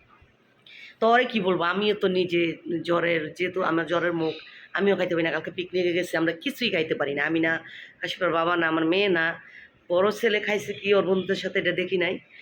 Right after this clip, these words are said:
ছোট ছেলে তো যায়নি। তো ও বলতেছে, "আম্মু আমি ওইখানে যাই, আমি খাইতে পারি না, ওইখানে যাই কি করবো?" তো কাশিফার বাবা বলতেছে, "এটাও তো কথাই, খাইতে পারে না, যাই কি করবে?" তো খালারে বলে গেছে, "যেহেতু খাসির মাংস আছে, আপনি ই করেন, এই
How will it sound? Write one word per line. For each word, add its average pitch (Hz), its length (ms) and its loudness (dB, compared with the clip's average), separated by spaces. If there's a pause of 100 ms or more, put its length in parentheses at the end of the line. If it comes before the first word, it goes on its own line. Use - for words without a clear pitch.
(140)
ছোট 247 140 -4
ছেলে 247 200 0
তো 208 120 0
যায়নি। 156 540 0 (600)
তো 175 280 4
ও 185 160 2
বলতেছে, 190 360 -2
"আম্মু 190 280 2
আমি 175 560 2
ওইখানে 185 300 0
যাই, 165 180 2
আমি 170 160 0
খাইতে 180 240 -2
পারি 196 160 0
না, 160 100 2
ওইখানে 175 280 0
যাই 160 180 0
কি 160 140 -10
করবো?" 143 340 -4 (680)
তো 175 240 4
কাশিফার 175 320 0
বাবা 170 200 2
বলতেছে, 175 300 -2
"এটাও 185 140 0
তো 185 100 -4
কথাই, 165 460 -2 (600)
খাইতে 208 240 0
পারে 196 180 2
না, 175 140 0
যাই 180 200 0
কি 165 160 -8
করবে?" 160 360 -2 (480)
তো 170 240 2
খালারে 170 340 0
বলে 175 200 2
গেছে, 185 200 -2
"যেহেতু 165 160 -2
খাসির 165 280 -4
মাংস 170 240 -2
আছে, 196 360 0 (420)
আপনি 165 260 -2
ই 175 100 2
করেন, 156 340 2
এই 143 300 -2